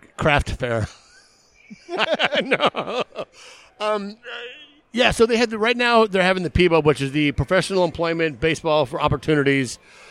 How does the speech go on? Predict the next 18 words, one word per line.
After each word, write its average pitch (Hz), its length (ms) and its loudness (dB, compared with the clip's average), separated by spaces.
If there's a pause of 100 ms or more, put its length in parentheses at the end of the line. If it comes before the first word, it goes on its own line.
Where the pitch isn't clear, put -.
(180)
Uh, 147 220 4
it's 143 100 -2
basically 156 280 0
the 139 80 -4
job 147 240 4
fair 135 200 2
for 135 100 -2
minor 131 200 0
league 117 120 -4
baseball. 110 440 -6 (280)
So - 200 -2
I 156 140 2
got 180 200 0
there 165 140 0
super 165 280 0
early 160 180 4
this 143 200 -6
morning, 143 420 0